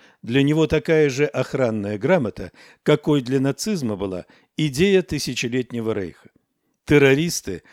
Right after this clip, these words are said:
вышедшие из движения и утратившие организационную связь с ним, одновременно утрачивают понимание мотивов своей яростной многолетней активности,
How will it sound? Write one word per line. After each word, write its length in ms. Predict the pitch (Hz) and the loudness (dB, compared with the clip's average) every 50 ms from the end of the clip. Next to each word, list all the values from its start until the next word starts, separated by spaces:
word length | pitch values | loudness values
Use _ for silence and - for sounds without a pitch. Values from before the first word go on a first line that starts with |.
| - _ _ | -20 _ _
вышедшие 680 | 127 127 143 156 135 - 131 127 - - - 131 127 127 | -2 2 2 2 2 2 -2 -4 -4 -2 0 0 0 0
из 220 | - 131 127 110 | -2 -6 -8 -8
движения 640 | 95 113 127 135 113 123 131 123 107 107 107 104 120 | -6 -4 -4 -4 0 0 0 0 0 -2 -6 -8 -8
и 140 | - 123 123 | -4 -2 -2
утратившие 840 | 127 127 - 139 127 117 - 113 101 - - - 113 104 104 98 - - - - _ _ | -2 -2 -2 -2 -2 -2 -2 -4 -10 -12 -8 -6 -4 -4 -4 -6 -10 -16 -20 -20 _ _
организационную 1000 | 135 135 127 117 135 131 127 117 120 127 117 - - 135 123 113 110 110 113 113 | 0 0 2 0 0 0 0 -2 -4 -6 -6 -4 -2 -2 -2 -2 -2 -4 -4 -6
связь 400 | - - 135 120 117 107 107 - | -6 -8 -6 -4 -4 -4 -4 -6
с 100 | - - | -8 -6
ним, 200 | 156 165 180 180 - _ _ _ _ _ _ _ | -6 -6 -6 -6 -8 _ _ _ _ _ _ _
одновременно 840 | 139 147 139 127 156 165 160 165 170 180 202 208 208 185 147 139 127 | 2 2 2 2 0 0 2 2 0 2 2 2 0 2 2 0 0
утрачивают 720 | 127 - 143 127 120 110 - - 107 98 95 95 - - - - - _ _ _ | 0 0 0 0 0 0 -2 -4 -6 -6 -6 -6 -8 -12 -18 -20 -20 _ _ _
понимание 760 | - 156 156 151 147 147 160 190 196 185 175 175 175 170 - | 2 2 4 4 2 2 2 2 2 0 0 0 -2 -2 -2
мотивов 720 | - 127 127 135 135 123 - - 175 185 185 180 180 160 - | -2 0 0 0 0 0 -4 -8 -8 -4 -2 -2 -2 -2 -4
своей 640 | - - - 131 120 113 110 117 143 160 165 151 - _ _ _ _ | -8 -10 -6 -4 -4 -2 -2 -2 -2 -2 -2 -4 -8 _ _ _ _
яростной 760 | - 107 98 104 135 139 139 131 120 - - - 127 123 120 | -18 -14 -2 0 2 2 2 0 -2 -4 -6 -4 -4 -2 -2
многолетней 680 | 117 117 120 107 117 113 113 123 117 - - 117 104 117 | -2 -2 -2 -2 -2 -2 -2 -2 -4 -4 -6 -10 -10 -10
активности, 1000 | - - 113 104 - - - 185 214 190 131 95 78 - - - - 87 - | -8 -8 -8 -8 -8 -10 -6 -6 -4 -4 -4 -6 -8 -12 -14 -14 -16 -16 -16